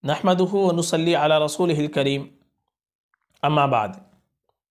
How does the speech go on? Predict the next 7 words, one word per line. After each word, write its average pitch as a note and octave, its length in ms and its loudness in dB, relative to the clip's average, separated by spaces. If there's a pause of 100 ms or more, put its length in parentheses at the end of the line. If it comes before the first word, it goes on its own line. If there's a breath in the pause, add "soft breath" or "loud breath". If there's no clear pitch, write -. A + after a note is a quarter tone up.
(880)
मुहतरम G3+ 400 0
नाज़रीन F#3 500 2
किराम, D3+ 420 0 (1800)
हमारे F#3 360 2
मुआशरे F#3 480 0
के G#3 120 0
अंदर F#3 360 0